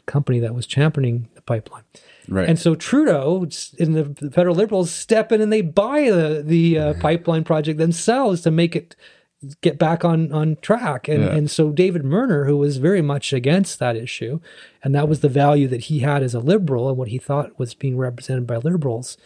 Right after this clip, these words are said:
Speaker 1: he quit the party at that point, and now he's running for the Green Party this time.
Speaker 2: Oh.
Speaker 1: So he switched parties, and it could, because he feels that his values are not being, uh, properly, um,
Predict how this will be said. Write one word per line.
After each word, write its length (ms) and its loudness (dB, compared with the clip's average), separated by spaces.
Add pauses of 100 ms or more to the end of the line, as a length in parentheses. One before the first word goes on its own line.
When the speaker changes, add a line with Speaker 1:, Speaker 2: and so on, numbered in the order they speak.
(380)
Speaker 1:
he 120 -2
quit 220 0
the 80 2
party 480 2
at 120 -6
that 200 -4
point, 380 -4
and 140 2
now 340 2
he's 240 -2
running 280 0
for 120 -6
the 60 2
Green 260 2
Party 320 0
this 260 -10
time. 240 -10 (240)
Speaker 2:
Oh. 400 2
Speaker 1:
So 360 2
he 120 2
switched 380 0
parties, 420 0
and 160 2
it 180 2
could, 120 0
because 420 0
he 200 -2
feels 400 0
that 120 -6
his 160 0
values 840 0 (380)
are 140 2
not 300 0
being, 580 -2
uh, 180 -2
properly, 920 -4 (200)
um, 440 -6